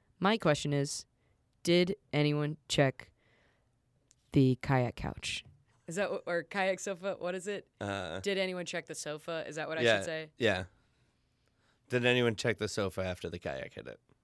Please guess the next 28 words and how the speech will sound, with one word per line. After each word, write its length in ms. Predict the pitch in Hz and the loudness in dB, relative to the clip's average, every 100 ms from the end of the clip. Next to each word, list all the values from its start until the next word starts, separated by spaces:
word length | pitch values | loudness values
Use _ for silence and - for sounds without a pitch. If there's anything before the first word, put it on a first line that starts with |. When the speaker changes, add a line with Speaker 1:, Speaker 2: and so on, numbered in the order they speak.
| _ - | _ -8
Speaker 1:
Yeah. 220 | 160 143 190 196 | -6 -4 -4 -2
<laughs> 160 | 180 - | -2 -2
Okay. 220 | 156 139 - - - _ _ _ _ _ _ _ _ - | -2 -4 -8 -20 -20 _ _ _ _ _ _ _ _ 0
My 200 | 180 247 | 4 4
question 420 | - 180 160 160 | 4 2 2 0
is, 420 | 151 147 - - - _ _ _ _ _ - | 0 -2 -4 -10 -14 _ _ _ _ _ -2
did 160 | 151 - | 0 4
anyone 420 | 170 190 190 180 - _ - | 6 6 4 0 -4 _ -2
check 220 | - 180 - - _ | 4 4 2 -20 _
the 100 | - | -2
sofa? 500 | 147 175 185 240 220 - _ _ _ _ _ _ _ | 4 8 8 8 4 0 _ _ _ _ _ _ _
Because 680 | - 151 165 156 139 - - _ | -4 2 4 4 2 -4 -8 _
that 200 | 156 151 | 2 6
kayaker 500 | 214 233 202 175 151 | 12 12 12 10 6
found 220 | 139 160 143 | 4 2 4
the 40 | |
sofa, 420 | - 190 170 139 | 8 8 8 2
so 160 | 135 151 | 2 4
maybe 300 | 170 175 160 | 6 8 6
it's, 180 | 143 - | 4 0
maybe 280 | 175 190 175 | 4 6 6
they're 140 | 151 | 4
in 60 | 135 | -2
the 60 | |
cushion. 340 | - - - 190 | -8 -14 -14 -10
I 60 | 180 | -8
don't 80 | |
know. 40 | 160 | -8